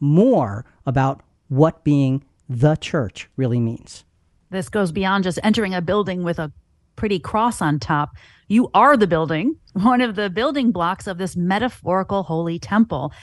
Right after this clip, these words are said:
Speaker 2: A temple is where religion is kept. It's a place of sacred meaning and worship.
Speaker 1: It's so important to realize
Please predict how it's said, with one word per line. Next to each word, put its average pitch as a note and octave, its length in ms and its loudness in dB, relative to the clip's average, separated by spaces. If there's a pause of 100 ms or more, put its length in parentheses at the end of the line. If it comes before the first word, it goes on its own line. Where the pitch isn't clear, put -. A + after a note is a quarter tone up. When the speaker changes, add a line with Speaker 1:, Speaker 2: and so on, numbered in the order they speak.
(120)
Speaker 2:
A A#3 60 -6
temple F4 360 0
is A3 120 0
where G#3+ 140 -2
religion F#3+ 480 -2
is D3 160 -4
kept. - 360 -8
It's - 120 -10
a F3+ 60 -4
place A3 400 -2
of E3 100 -6
sacred A3 560 -4
meaning F3+ 540 -2
and D#3+ 180 -4
worship. - 520 -8 (880)
Speaker 1:
It's - 180 -2
so G3 240 2
important E3+ 420 0
to D3 80 0
realize B2+ 680 -2